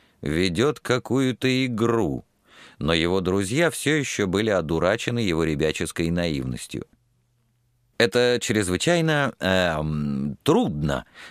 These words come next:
начал Леон Гугенхаммер. «Э, видите ли, акции Уорт Вэлли заколебались, так что, эм, так что нет возможности заранее определить результат», — закончил Леттон.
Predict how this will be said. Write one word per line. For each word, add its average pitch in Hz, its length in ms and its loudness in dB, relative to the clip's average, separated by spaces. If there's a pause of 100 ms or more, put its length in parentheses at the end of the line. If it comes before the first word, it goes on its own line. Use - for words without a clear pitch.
начал 85 420 0
Леон 78 360 0
Гугенхаммер. 71 760 -2 (640)
«Э, 76 560 2
видите 127 440 0
ли, 71 200 0 (440)
акции 143 460 0
Уорт 90 320 0
Вэлли 120 380 2
заколебались, 110 960 2 (160)
так 113 160 2
что, 104 300 2
эм, 85 920 0 (640)
так 127 180 0
что 107 540 2
нет 139 420 0
возможности 95 920 0 (180)
заранее 120 720 2
определить 87 540 0
результат», — 113 680 -2
закончил 73 640 -2
Леттон. 64 480 -4